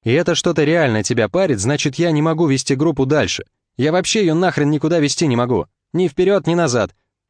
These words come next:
Сабж долго смотрел на неё, и я не знаю, чего больше было в его взгляде, злости или страха. «Я думаю», — отмолчавшись, сказал он,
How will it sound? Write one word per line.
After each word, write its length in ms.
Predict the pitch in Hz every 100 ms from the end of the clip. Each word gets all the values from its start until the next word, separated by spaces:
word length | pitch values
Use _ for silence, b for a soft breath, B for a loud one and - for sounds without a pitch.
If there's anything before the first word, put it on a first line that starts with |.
| _ _ _ _
Сабж 320 | - 131 107 104
долго 240 | 113 101
смотрел 400 | - 104 131 147
на 80 | 113
неё, 260 | 95 90 - _ _ _ -
и 120 | 101
я 320 | 101 98 101
не 120 | 117 110
знаю, 240 | 123 123
чего 220 | - 113
больше 300 | 107 113 -
было 160 | 107 104
в 60 |
его 220 | 95 110 113
взгляде, 480 | 104 113 120 85
злости 420 | 85 113 151 - 98
или 160 | 98
страха. 560 | 104 - 117 85 - - _ _ _ _ _ _ _ _ _ _
«Я 240 | 139 147 165
думаю», — 520 | 180 208 196 190 147 _ _ _ -
отмолчавшись, 600 | 110 117 120 131 117 110
сказал 320 | - 107 107
он, 160 | 107